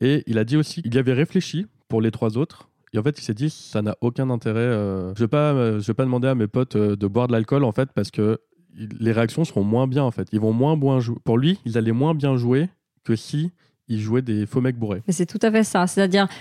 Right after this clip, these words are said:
Speaker 2: personnellement, je crois toujours, euh, avec la caméra, il faut pas essayer de me-, mettre les comédiens dans la difficulté, dans une manière ou une autre, parce que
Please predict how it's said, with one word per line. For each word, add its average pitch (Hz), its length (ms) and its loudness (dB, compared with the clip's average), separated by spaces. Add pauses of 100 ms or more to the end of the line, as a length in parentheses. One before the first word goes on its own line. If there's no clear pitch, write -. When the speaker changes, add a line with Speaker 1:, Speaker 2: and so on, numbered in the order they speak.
(120)
Speaker 2:
personnellement, 214 580 4
je 196 100 2
crois 185 240 0
toujours, 233 500 4
euh, 180 380 4 (240)
avec 190 220 4
la 202 120 4
caméra, 233 540 4
il 196 100 4
faut 190 160 0
pas 233 380 2
essayer 220 440 4
de 190 100 4
me-, 185 340 2
mettre 202 240 2
les 180 100 4
comédiens 190 440 4
dans 180 100 2
la 175 140 4
difficulté, 208 800 2
dans 170 140 2
une 185 140 4
manière 214 300 6
ou 190 40 6
une 180 100 4
autre, - 260 -4
parce - 220 0
que 190 80 2